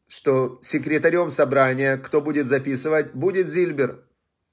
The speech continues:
У меня сердце ёкнуло. Догадался, что ли? То о комсомоле со мной говорит, то в секретари предлагает. Хочет принудить писать в шаббат? Пробую отказаться, не выходит. Значит, э, начинается собрание. Я сижу,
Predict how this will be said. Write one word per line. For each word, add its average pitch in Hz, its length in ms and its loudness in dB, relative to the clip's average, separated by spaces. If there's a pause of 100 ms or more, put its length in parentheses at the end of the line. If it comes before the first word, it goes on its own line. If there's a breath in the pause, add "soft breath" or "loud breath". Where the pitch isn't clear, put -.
(600 soft breath)
У 131 60 -6
меня 175 240 2
сердце 180 380 4
ёкнуло. 101 600 0
Догадался, 160 680 2
что 113 240 -2
ли? 90 160 -4
То 170 160 4
о 180 60 6
комсомоле 156 540 0
со 143 140 -2
мной 143 220 -2
говорит, 135 400 2
то 160 80 -2
в 143 40 -8
секретари 147 520 -2
предлагает. 120 640 0 (360 soft breath)
Хочет 151 320 0
принудить 160 440 -4
писать 151 340 0
в - 20 -6
шаббат? 175 440 -2 (600 soft breath)
Пробую 175 340 4
отказаться, 156 840 2 (120)
не 123 160 -2
выходит. 123 580 -2 (680 loud breath)
Значит, 143 560 0
э, 143 340 6 (200)
начинается 170 580 2
собрание. 123 600 2 (580)
Я 175 220 4
сижу, 143 520 -2